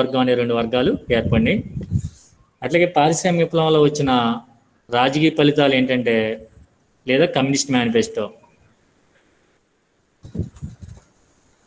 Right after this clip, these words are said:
ఈ విధంగా పారిశ్రామిక విప్లవంలో జని-, జనించిన ప-, కార్మిక వర్గం అనేది ఇప్పుడు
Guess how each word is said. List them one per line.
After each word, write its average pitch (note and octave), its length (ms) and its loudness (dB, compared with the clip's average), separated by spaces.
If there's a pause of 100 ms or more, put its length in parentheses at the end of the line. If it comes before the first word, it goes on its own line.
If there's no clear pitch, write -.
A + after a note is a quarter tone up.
(220)
ఈ C3+ 140 2
విధంగా F#3+ 260 6 (120)
పారిశ్రామిక E3+ 460 4
విప్లవంలో D#3 440 2
జని-, C#3+ 340 2 (100)
జనించిన C#3 360 0 (160)
ప-, C3 100 0 (120)
కార్మిక C#3+ 340 2 (540)
వర్గం B2 300 -4
అనేది B2+ 300 0 (680)
ఇప్పుడు D#3 220 6